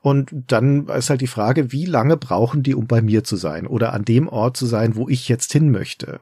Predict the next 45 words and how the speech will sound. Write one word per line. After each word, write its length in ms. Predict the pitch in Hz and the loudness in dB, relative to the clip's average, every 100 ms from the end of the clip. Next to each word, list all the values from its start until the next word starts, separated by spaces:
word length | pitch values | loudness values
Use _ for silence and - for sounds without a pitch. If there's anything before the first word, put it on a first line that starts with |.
| _ | _
Also 200 | 139 127 | -2 -2
zum 160 | 123 | -2
Beispiel, 380 | 104 101 123 180 | 0 2 2 0
manchmal 300 | 139 113 117 | 0 0 0
gibt's 180 | 107 - | -2 -2
halt 80 | 139 | -2
solche 220 | 131 120 | 0 -2
Sackgassen, 420 | - 104 147 - | -4 -2 -2 -2
wie 60 | 123 | 0
du 100 | 113 | 0
das 160 | 101 | -2
beschrieben 380 | - - - 147 | -4 -6 -4 -2
hast, 160 | 156 - | -2 -2
da 40 | |
hängt 220 | 107 113 | -2 -2
eine 80 | 110 | -4
Lampe 260 | 95 95 98 | -4 -4 -6
drin, 220 | 98 160 - - | 0 0 0 -12
in 80 | - | -2
die 100 | 117 | 2
muss 140 | 120 120 | 4 2
ich 160 | 117 | 2
rein 220 | 104 110 | 0 2
und 100 | 131 | 2
wieder 140 | 135 147 | 2 0
raus. 260 | 143 110 | 0 -2
Schaffe 240 | - 95 143 | -4 -2 -2
ich 80 | 127 | -2
das, 200 | 151 - | -4 -2
bevor 340 | 127 - 117 | -4 0 2
mir 180 | 120 117 | 2 2
einer 220 | 104 101 | -4 -4
von 140 | - | -4
den 120 | 101 95 | -4 -4
beiden 400 | 85 87 92 92 | -4 -4 -4 -4
auf 160 | 104 | -6
den 140 | - 107 | -4 -4
Fersen 400 | 92 82 87 - | -4 -4 -6 -8
ist? 200 | - - - - | -10 -12 -14 -4
Und 220 | 147 131 | -2 0
die 100 | 151 | 0
sind 280 | 147 175 - | 2 0 2
per 220 | 143 160 | 2 2
se 160 | - 143 170 | 2 0 0
auch 200 | 147 | -2